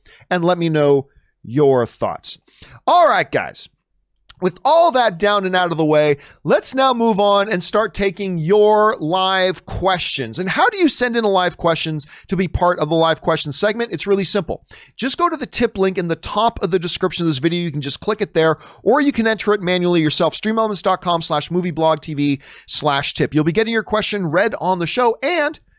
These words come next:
you'll be supporting the channel at the same time. So it's a win-win. So anyway, with that down, let's get into your questions. We're gonna start off by get, by picking up on a couple of the leftover questions from yesterday. So let's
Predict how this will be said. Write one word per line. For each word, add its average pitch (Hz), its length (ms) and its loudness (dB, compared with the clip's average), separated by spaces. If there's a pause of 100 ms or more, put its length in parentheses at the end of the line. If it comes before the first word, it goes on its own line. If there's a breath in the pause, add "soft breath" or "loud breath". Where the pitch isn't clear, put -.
(120)
you'll 208 100 0
be 247 80 -4
supporting 247 460 -4
the 247 80 -12
channel 220 320 -4
at 220 80 -6
the 226 80 -6
same 214 280 -4
time. 240 360 -6 (340 loud breath)
So - 100 -4
it's - 120 -4
a 233 60 0
win-win. 269 420 -2 (220 loud breath)
So 226 140 0
anyway, 262 220 4
with 202 220 0
that 294 240 0
down, 214 320 0 (280 soft breath)
let's 240 220 2
get 233 180 0
into 220 400 -2
your 190 160 2
questions. 170 380 0
We're 208 120 -2
gonna 220 60 -2
start 277 400 0
off 247 200 -2
by 202 140 0
get, 190 180 -6
by 185 160 0
picking 220 360 -6
up 208 140 0
on 175 100 0
a 170 60 -2
couple 214 320 -2
of 196 80 0
the 180 60 2
leftover 170 420 0
questions 156 400 -4
from 135 160 -4
yesterday. 123 420 -2 (300 loud breath)
So 165 140 -2
let's 220 200 0